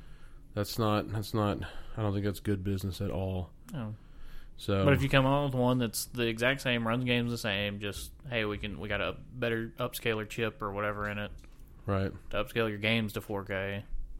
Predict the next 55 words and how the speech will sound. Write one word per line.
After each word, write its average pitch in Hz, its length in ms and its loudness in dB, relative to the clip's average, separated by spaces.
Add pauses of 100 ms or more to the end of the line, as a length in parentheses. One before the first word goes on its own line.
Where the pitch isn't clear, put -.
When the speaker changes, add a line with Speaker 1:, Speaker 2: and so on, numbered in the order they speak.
(600)
Speaker 1:
they'll 104 100 -6
still 107 200 -2
play 113 220 4
the 104 100 -2
same, 101 420 -4
but 98 220 0 (560)
Speaker 2:
Yeah. 110 460 6
Speaker 1:
I 113 60 -6
mean, 117 100 6
obviously 107 260 8
they'll 98 180 0
play 107 240 2
the 95 100 -4
same, 98 300 -6
but 101 100 -4
I 101 40 -4
mean, 98 160 -6
like, 95 200 -8
not, 104 180 -2
like, 98 260 -6 (360)
sixty 117 360 0
frames 107 280 2
per 107 60 -8
second 101 300 2
versus 98 260 -4
thirty 107 340 2
on 95 120 4
the 101 40 6
Speaker 2:
Right. 101 220 6
Speaker 1:
old 101 80 0
one, 98 240 -4
or 98 120 -6
Speaker 2:
And 101 80 -6 (340)
that's, 170 140 4
and 117 100 4
that's 170 160 2
the 101 60 0
thing 107 260 4
we, 117 180 4
we 131 120 4
talked 110 220 6
about 110 180 4
before 110 200 2
too. 143 140 4
Like, 104 260 4 (480)
I 110 80 6
think 113 120 10
other 110 120 10
people 107 180 12
have 95 80 8
talked 104 160 10
about 101 120 8
it 85 80 4
too. 104 180 8
Like, 95 320 6